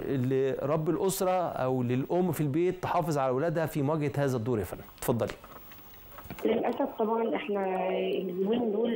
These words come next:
Speaker 2: وخصوصًا احنا كمان عندنا في اسكندريه الجو دايمًا بيبقى صعب شويه. آه، انا هتكلم دلوقتي ك-، كأم، مش كأن انا، آه، صحفيه او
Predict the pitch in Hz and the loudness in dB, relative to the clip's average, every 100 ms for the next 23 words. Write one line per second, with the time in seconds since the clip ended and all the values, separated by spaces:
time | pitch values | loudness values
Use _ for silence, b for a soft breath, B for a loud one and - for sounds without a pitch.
0 | 208 185 165 - - 185 - 220 226 220 | 0 0 0 0 0 -2 -2 -2 0 0
1 | 240 202 190 214 190 196 226 - - 175 | -2 -2 0 0 0 0 -2 -4 -2 0
2 | 185 202 247 247 - - - - - - | 2 0 0 -4 -12 -20 -20 -20 -8 -2
3 | 175 185 202 247 208 202 214 202 185 175 | 0 0 0 0 0 0 0 0 0 -2
4 | 185 214 196 196 - 185 180 180 - - | -2 0 0 -2 -2 -2 0 -2 -4 -8
5 | - - - - - - 180 180 180 175 | -18 -20 -20 -20 -4 0 2 2 0 0
6 | 170 214 240 247 240 185 214 208 190 190 | 0 2 2 0 -2 -2 0 0 0 0
7 | 208 226 214 190 185 - 202 220 247 226 | 0 0 -2 0 -2 -2 0 2 2 0
8 | - - - - - 170 185 - 185 175 | -6 -18 -20 -20 -4 0 0 0 -2 0
9 | 214 196 180 175 170 160 120 - - - | 0 0 0 0 0 0 0 -2 -2 -2
10 | 117 - - - - - - - - 208 | -4 -4 -6 -6 -6 -8 -4 -2 -2 0
11 | 226 202 175 | 0 2 0